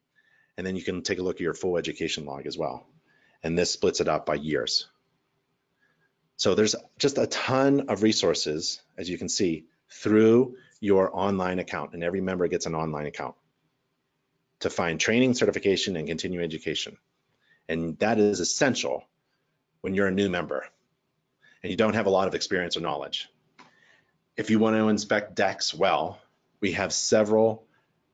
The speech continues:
online, free online courses about how to inspect decks. And you can do that through your portal, your account. Software inspection report writing.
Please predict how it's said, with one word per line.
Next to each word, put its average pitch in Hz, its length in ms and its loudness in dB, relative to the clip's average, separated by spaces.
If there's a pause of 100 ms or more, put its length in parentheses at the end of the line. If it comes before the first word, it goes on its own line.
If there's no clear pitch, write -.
(140)
online, 92 520 2
free 127 360 2
online 98 520 -2
courses - 640 -4 (140)
about 98 220 0
how 110 140 -2
to 110 100 -2
inspect 98 320 0
decks. - 400 -2 (960)
And 90 140 -2
you 92 80 0
can 90 180 -2
do 98 140 2
that 92 260 2
through 92 180 4
your 87 580 4 (560)
portal, 85 360 4 (220)
your 85 500 2
account. - 400 -6 (1080)
Software 156 480 4
inspection 131 440 2
report 123 320 4
writing. 78 280 -2